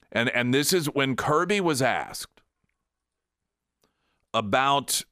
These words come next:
paying this amount for hostages, he said, "We'll continue to do this." He broadcast to the world that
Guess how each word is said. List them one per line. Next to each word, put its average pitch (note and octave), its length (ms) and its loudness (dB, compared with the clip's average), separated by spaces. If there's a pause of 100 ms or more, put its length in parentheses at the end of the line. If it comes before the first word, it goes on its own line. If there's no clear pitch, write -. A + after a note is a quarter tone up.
paying E3 420 0
this G#2 220 0
amount D#2 600 -6 (1400)
for E3 380 2
hostages, F#2+ 1000 -2 (340)
he C3+ 180 0
said, C#3 280 2
"We'll D3+ 200 2
continue F#3+ 560 2
to F#3 120 -2
do F3 200 0
this." - 380 -4 (1600)
He D#3 120 2
broadcast E3+ 960 2
to G3 80 0
the F#3 120 2
world D#3+ 500 2 (1200)
that A#2+ 180 2